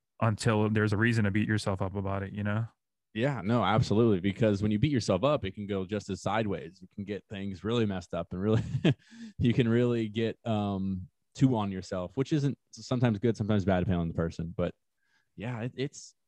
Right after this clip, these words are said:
Speaker 2: it, it's tough out there. Do you have anything that, like, you do to help you with your routine? Or do you have any tips and tricks that maybe you do?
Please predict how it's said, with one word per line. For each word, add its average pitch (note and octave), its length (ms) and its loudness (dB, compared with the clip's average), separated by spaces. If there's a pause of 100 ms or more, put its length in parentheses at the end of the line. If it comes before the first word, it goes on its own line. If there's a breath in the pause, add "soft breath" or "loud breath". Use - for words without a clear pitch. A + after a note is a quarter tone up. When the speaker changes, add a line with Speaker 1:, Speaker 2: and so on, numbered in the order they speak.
(140)
Speaker 2:
it, - 220 -18
it's - 220 -18
tough E3 260 -8
out F#2 160 -6
there. F#2+ 160 0
Do G#2 160 -2
you D3 100 8
have C#3 400 2
anything C3 600 2
that, A#2+ 300 4
like, A2 320 0 (400)
you A#2 320 8
do A#2+ 400 8
to A2 80 6
help B2 300 2
you G#2+ 100 0
with G2+ 160 0
your G2 140 -6
routine? F#2+ 360 -4
Or F2+ 40 -4
do F#2 60 -4
you G#2 80 0
have G2 120 0
any G2 120 2
tips - 460 0
and G#2 100 -2
tricks - 340 -10
that G2+ 100 -2
maybe G#2 220 2
you A2 160 4
do? G2 260 -2